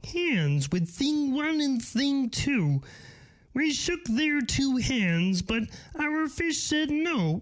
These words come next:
no. Those things should not be in this house. Make them go.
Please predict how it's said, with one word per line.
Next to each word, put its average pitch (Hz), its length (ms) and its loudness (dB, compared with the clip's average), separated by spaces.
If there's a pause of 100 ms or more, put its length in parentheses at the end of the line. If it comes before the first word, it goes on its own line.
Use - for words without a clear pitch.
no. 339 920 0 (840)
Those 302 440 0
things 339 500 -2
should 302 200 0
not 285 340 0
be 277 260 2
in 196 140 2
this 208 220 2
house. - 680 -4 (300)
Make 320 360 0
them 294 440 0
go. 381 400 -2